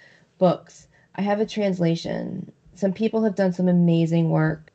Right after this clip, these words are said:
Um, the at U two website and U two songs both have a lot of information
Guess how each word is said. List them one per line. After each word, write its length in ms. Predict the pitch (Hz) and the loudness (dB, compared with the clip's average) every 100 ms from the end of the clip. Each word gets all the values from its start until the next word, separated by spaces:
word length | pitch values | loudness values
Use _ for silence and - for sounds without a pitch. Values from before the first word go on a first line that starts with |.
| - - | -12 2
Um, 380 | 165 160 160 | 4 4 2
the 200 | 160 165 170 | 2 0 2
at 240 | 175 175 - | 2 2 2
U 100 | 185 | 0
two 180 | 180 190 | 2 2
website 500 | 190 180 202 196 185 | 2 2 2 2 4
and 220 | 180 180 | 4 6
U 120 | 175 185 | 6 4
two 220 | - 196 | 0 -2
songs 840 | 175 165 147 143 165 175 175 - - | 0 0 0 0 -4 -8 -10 -14 0
both 160 | 180 170 | 2 4
have 100 | 165 | 4
a 40 | |
lot 540 | 170 165 170 165 156 - | 2 4 4 4 2 -4
of 120 | 156 | -2
information 720 | - 156 147 147 143 - 147 | 0 0 2 0 0 -2 -2